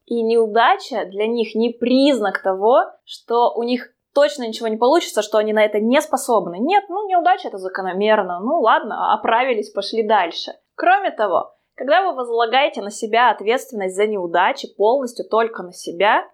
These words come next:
вы забываете о том, что вы не выбирали быть таким человеком, каким вы являетесь. Отчасти, да, вы сами себе создаёте.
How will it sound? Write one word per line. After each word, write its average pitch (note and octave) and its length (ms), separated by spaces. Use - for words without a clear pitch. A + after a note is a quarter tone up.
вы C4 140
забываете A3+ 640
о - 160
том, D4 440
что - 760
вы A3+ 420
не A#3 200
выбирали G#3+ 540
быть A3 380
таким G#3 320
человеком, G3 640
каким A3 280
вы G3+ 120
являетесь. F#3 640
Отчасти, C4 580
да, F#3 280
вы F#3 100
сами F3 300
себе F3+ 260
создаёте. E3+ 720